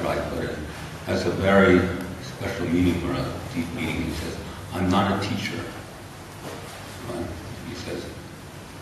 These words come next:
"I, I just practice or always intensely." I wrote practicing and practicing, translate different ways. And then he says, "My teacher," because it's the great universe.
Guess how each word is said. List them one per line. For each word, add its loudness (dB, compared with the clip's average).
"I, -4
I -2
just 0
practice 2
or -2
always 8
intensely." -2
I 0
wrote 0
practicing 2
and -2
practicing, -4
translate -4
different -8
ways. -8
And -2
then 6
he 2
says, 0
"My 8
teacher," 4
because -2
it's -6
the -6
great 2
universe. 0